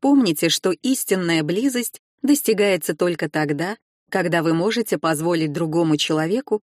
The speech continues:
оставаться таким, какой он есть. Чем больше ваш разум занят мыслями о том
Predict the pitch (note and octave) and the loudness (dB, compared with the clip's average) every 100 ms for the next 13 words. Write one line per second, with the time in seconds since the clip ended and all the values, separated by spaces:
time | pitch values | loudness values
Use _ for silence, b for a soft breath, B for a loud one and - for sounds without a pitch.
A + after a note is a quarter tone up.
0 | _ C#4 - A3+ G#3 - E3+ E3 D#3 - | _ -2 0 0 0 -2 -2 -2 -4 -2
1 | A#3 B3 - E3 - F3 E3+ F3 C#3+ C3+ | -2 -2 -2 -6 -2 0 0 -2 -4 -4
2 | - - _ _ _ _ _ _ _ _ | -6 -14 _ _ _ _ _ _ _ _
3 | - C#4+ C4 C#4 A#3+ - F3+ E3 C#3 - | 2 4 6 4 2 0 0 0 -2 -2
4 | F#3+ F#3 D#3 D#3+ D3+ F3+ E3 D3+ F#3 F#3+ | -2 0 2 0 2 2 2 0 -2 -4
5 | - D#3+ E3 E3 G3+ G3 | -2 2 2 2 2 0